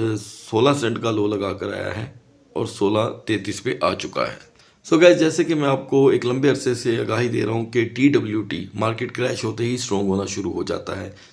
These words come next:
तो यहाँ पर आप देख सकते हैं टीडब्ल्यूटी में करीब तेरह सेंट का इजाफा हुआ है। ये एक टाइम पे वन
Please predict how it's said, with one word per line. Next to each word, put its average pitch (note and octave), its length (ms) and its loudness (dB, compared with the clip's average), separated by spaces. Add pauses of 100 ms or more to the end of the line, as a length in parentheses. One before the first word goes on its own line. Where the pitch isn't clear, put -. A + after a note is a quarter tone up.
तो A2 60 0
यहाँ C3+ 160 4
पर B2 180 0
आप B2+ 80 0
देख A2+ 200 -2
सकते G#2 280 -6
हैं A#2 200 -4
टीडब्ल्यूटी A#2+ 1300 -2
में A#2 320 -2 (240)
करीब A#2 600 -2 (260)
तेरह C#3 260 4
सेंट G#2 280 -4
का F2+ 160 -6
इजाफा E2 380 -6
हुआ D#2+ 260 -4
है। D2 220 -4
ये - 60 0
एक - 280 2
टाइम G#2 240 0
पे A2+ 100 0
वन A2+ 480 -2